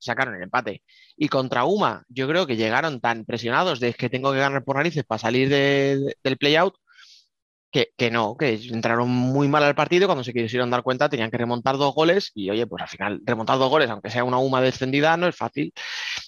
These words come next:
Pero lo he visto, por ejemplo, contra Industrias el otro día, contra Zaragoza, que ganando dos cero, cero dos, perdón, eh, le meten cinco goles de parcial en la segunda parte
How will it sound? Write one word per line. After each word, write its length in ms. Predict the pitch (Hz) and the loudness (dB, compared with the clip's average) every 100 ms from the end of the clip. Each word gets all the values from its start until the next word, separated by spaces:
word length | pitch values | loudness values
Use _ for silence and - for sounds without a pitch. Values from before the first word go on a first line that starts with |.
| _ | _
Pero 180 | 147 127 | 0 2
lo 100 | 120 | 4
he 40 | |
visto, 220 | 135 131 131 | 2 2 0
por 100 | 131 | 0
ejemplo, 260 | 131 131 | 2 2
contra 240 | 131 127 123 | 2 2 0
Industrias 480 | 131 170 165 175 | 2 0 2 2
el 100 | 165 | 2
otro 160 | 139 139 | -2 0
día, 300 | 156 180 180 | 2 2 2
contra 260 | 165 135 131 | -4 -4 -4
Zaragoza, 560 | 131 127 170 170 175 202 _ | 0 2 0 2 0 -2 _
que 100 | 127 | -4
ganando 300 | 123 127 131 135 | 0 0 0 0
dos 140 | 123 | 0
cero, 380 | - 135 131 127 _ - - _ _ _ - | 0 2 2 -2 _ -20 -20 _ _ _ -8
cero 180 | 139 127 | -2 0
dos, 160 | 135 147 | 0 -2
perdón, 380 | 120 123 131 117 - | -2 -2 -2 -4 -2
eh, 340 | 127 123 120 - | 0 0 -2 -2
le 100 | 127 | -2
meten 220 | 135 127 | -2 -2
cinco 360 | 143 135 131 | -2 -2 0
goles 240 | 127 131 123 | 2 2 2
de 80 | 123 | 0
parcial 300 | 123 139 127 | -2 -2 0
en 60 | |
la 80 | 120 | -2
segunda 260 | 120 120 113 | -4 -4 0
parte 480 | 131 - 120 110 | -2 2 0 0